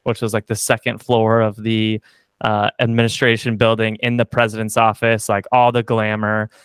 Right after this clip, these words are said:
I think it paid, like, twelve dollars an hour. Um, and then I got, uh, associate copywriter,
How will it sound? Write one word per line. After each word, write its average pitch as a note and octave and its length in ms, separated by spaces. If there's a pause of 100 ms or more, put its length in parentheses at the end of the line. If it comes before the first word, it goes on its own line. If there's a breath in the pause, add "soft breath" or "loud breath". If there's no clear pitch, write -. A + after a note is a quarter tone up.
(140 soft breath)
I A#2 60
think A2+ 140
it G#2+ 80
paid, A2+ 140
like, G#2 160
twelve G#2+ 280
dollars G#2+ 340
an G2+ 100
hour. G#2 520 (340)
Um, G2+ 520
and B2 160
then C#3+ 320 (120)
I B2 180
got, A#2+ 280 (400)
uh, G#2 360 (580)
associate B2 520
copywriter, G#2 720